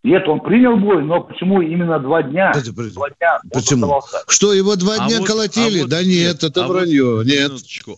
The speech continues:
Speaker 3: А вот через
Speaker 2: М.
Speaker 3: тоннель пропихнуть армию, это сколько времени занимает? Как вы думаете?
Speaker 1: Есть самолеты, вертолеты.
Speaker 2: А при чем
Speaker 3: Какие
Speaker 2: здесь
Speaker 3: самолеты,
Speaker 2: самолеты?
Speaker 3: вертолеты?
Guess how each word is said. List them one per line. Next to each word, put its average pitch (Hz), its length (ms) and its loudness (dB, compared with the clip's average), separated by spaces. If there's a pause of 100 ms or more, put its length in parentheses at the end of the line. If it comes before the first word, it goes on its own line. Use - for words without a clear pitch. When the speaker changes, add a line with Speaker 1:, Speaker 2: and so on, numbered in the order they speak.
Speaker 3:
А 120 120 -10
вот 151 220 -8
через 95 440 2
Speaker 2:
М. - 60 -18
Speaker 3:
тоннель 165 420 -4
пропихнуть 120 760 -6
армию, 90 440 -6
это - 200 -10
сколько - 320 -6
времени 113 340 -4
занимает? 85 600 -6 (1200)
Как 139 220 -4
вы 120 100 -4
думаете? 85 480 -12 (200)
Speaker 1:
Есть 139 260 -2
самолеты, 139 540 0
вертолеты. 127 680 -2 (1600)
Speaker 2:
А 117 80 4
при 110 100 2
чем 147 180 2
Speaker 3:
Какие - 20 0
Speaker 2:
здесь 110 220 2
Speaker 3:
самолеты, 147 500 2
Speaker 2:
самолеты? 120 280 -2
Speaker 3:
вертолеты? 139 600 -2